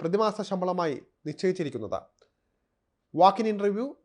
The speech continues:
പതിനാല് എട്ട് രണ്ടായിരത്തി ഇരുപത്തിനാല്, അതായത് ഈ മാസം,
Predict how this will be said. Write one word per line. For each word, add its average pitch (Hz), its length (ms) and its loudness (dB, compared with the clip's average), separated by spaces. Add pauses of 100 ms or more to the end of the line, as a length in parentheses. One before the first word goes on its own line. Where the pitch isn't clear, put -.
പതിനാല് 220 400 0
എട്ട് 190 640 -2
രണ്ടായിരത്തി 180 420 0
ഇരുപത്തിനാല്, 170 440 -2
അതായത് 160 320 2
ഈ 202 100 -4
മാസം, 196 460 -2